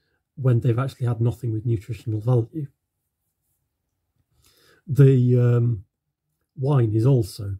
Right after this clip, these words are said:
fine dry sand, but it tastes like wine and you feel refreshed. So it, it basically makes you not notice that you're dying. The same would be true if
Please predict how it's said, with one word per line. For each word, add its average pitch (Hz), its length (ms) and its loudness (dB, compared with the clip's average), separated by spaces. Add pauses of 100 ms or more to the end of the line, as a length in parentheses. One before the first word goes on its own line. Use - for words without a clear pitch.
(160)
fine 113 300 -4
dry 107 220 -6
sand, 113 580 -6 (760)
but 127 300 2 (120)
it - 180 -12
tastes - 440 -6
like 123 200 -6
wine 113 280 -4
and 110 160 0
you 110 120 -2
feel 110 260 -4
refreshed. 127 760 -10 (1040)
So 127 280 2
it, 151 200 0
it 151 220 -2
basically 120 500 -2
makes 120 380 -4
you 117 280 -2 (120)
not 127 320 0
notice 127 800 -2 (100)
that 139 140 -10
you're 139 140 -4
dying. 131 520 -4 (1600)
The 156 80 0
same 147 300 4
would 131 200 -2
be 127 120 -4
true 123 540 -2
if - 380 -6